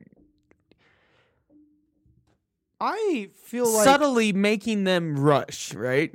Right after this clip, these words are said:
Speaker 2: 'Cause they're like, "Oh, he's holding door open for me, so
Speaker 1: I
Speaker 2: I better"
Speaker 1: feel like when I'm unintentionally an asshole,
Speaker 2: That's even worse?
Speaker 1: that's even, or, or it weighs on my conscience more than when
Speaker 2: Oh,
Speaker 1: I'm
Speaker 2: yeah,
Speaker 1: intentionally
Speaker 2: definitely.
Speaker 1: an
Speaker 2: Yeah.
Speaker 1: ass, when I'm intentionally an ass,
Speaker 2: You, you want that. You,
Speaker 1: at
Speaker 2: that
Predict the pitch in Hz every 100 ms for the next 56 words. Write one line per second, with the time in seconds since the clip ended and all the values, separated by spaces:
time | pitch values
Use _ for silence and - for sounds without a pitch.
0 | - 160 135 175 180 160 208 247 160 147
1 | 156 196 175 156 208 202 139 131 123 120
2 | 113 127 131 139 165 165 151 196 196 220
3 | 190 196 170 180 170 - 147 156 - 165
4 | 165 165 160 160 170 165 160 - _ _
5 | _ _ 139 139 - 135 123 113 110 123
6 | 233 - - - 180 156 175 180 196 175
7 | 156 147 - _ _ - 190 190 208 214
8 | 180 190 220 208 175 - 147 156 - 165
9 | - 165 170 160 151 139 135 147 170 180
10 | 170 151 123 139 143 135 175 175 175 175
11 | 180 180 - - _ _ _ - 202 302
12 | 269 - 180 185 202 190 185 180 180 190
13 | 190 190 170 196 139 120 113 104 143 175
14 | 285